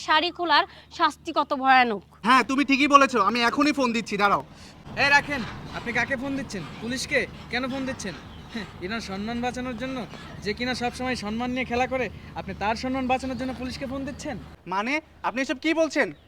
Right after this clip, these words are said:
Speaker 2: আপনার কোনো কথাই তো আমি ভালোভাবে বুঝতে পারছি না।
Speaker 3: তাহলে শুনুন।
Speaker 1: আরে তুমি একদম টেনশন করবা না, আমি ওকে বিয়ে করছি কি এমনি এমনি নাকি ওর সাথে সারা জীবন সংসার করব তাই ভেবে? কখনো না, শুধুমাত্র ওর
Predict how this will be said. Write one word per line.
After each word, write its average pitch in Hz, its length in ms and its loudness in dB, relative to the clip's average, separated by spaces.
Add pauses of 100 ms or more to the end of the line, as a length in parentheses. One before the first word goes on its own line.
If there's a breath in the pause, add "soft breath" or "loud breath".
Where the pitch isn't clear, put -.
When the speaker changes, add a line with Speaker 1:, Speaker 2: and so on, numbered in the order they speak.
Speaker 2:
আপনার 214 200 -8
কোনো 226 160 -4
কথাই 247 180 -2
তো 277 100 -4
আমি 269 140 -4
ভালোভাবে 247 340 2
বুঝতে 262 200 -4
পারছি 233 260 -4
না। 143 60 -6 (340)
Speaker 3:
তাহলে 254 320 -4
শুনুন। 277 240 -6 (800)
Speaker 1:
আরে 349 260 12
তুমি 403 160 12 (200)
একদম 392 340 12 (140)
টেনশন 415 320 10 (100)
করবা 320 300 12
না, 214 60 10 (520 loud breath)
আমি 403 200 12
ওকে 427 280 10
বিয়ে 392 320 10
করছি 427 300 8
কি 453 60 12 (120)
এমনি 381 240 12
এমনি 427 160 12 (100)
নাকি 339 240 8 (200)
ওর 339 160 12
সাথে - 200 6
সারা 370 340 12
জীবন 427 180 12 (120)
সংসার 349 400 12
করব 415 160 12 (140)
তাই 339 240 12
ভেবে? 415 200 12 (420 loud breath)
কখনো 349 480 12
না, 226 60 10 (380 soft breath)
শুধুমাত্র 320 520 10 (160)
ওর 311 100 12